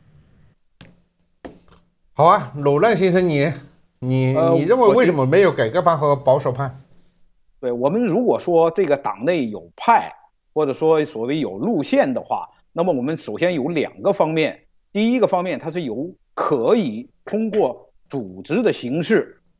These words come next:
Speaker 2: 可以有正常的活动。也就是说，他在某一次会议里边，在某一次形式里边，他可以有正常的这个动作，他不能是一个人，或者一个人他不，不形成派，对吧？他应该是至少是两人以上，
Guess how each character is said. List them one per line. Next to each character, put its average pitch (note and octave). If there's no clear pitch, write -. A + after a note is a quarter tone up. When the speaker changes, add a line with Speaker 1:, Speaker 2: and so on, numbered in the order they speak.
Speaker 2:
可 D#3
以 G#3
有 C3+
正 E3
常 C3+
的 G3+
活 D#3
动。 D4+
也 E3
就 A#3
是 G3+
说， A#3
他 B3+
在 A#3+
某 B2
一 A3
次 G#3
会 D4+
议 B3+
里 A#2+
边， D3
在 F#3+
某 B2
一 D3+
次 F#3+
形 D#3+
式 A#3
里 B2
边， D3
他 F#3+
可 F#3
以 A3+
有 C3+
正 G#3+
常 B2
的 F#3+
这 F3
个 B2+
动 G3
作， A#2
他 E3
不 B3+
能 A#3+
是 G#3
一 C#3
个 C#4
人， F#2+
或 E3+
者 E3+
一 E3
个 C#4
人 C#3
他 D3+
不， F#3
不 G3
形 C#3
成 D3
派， C#3+
对 D#3+
吧？ D#3+
他 F#3
应 G3
该 G#3+
是 F#3+
至 -
少 A#2
是 D#3+
两 B2
人 F#3
以 F2+
上， F#3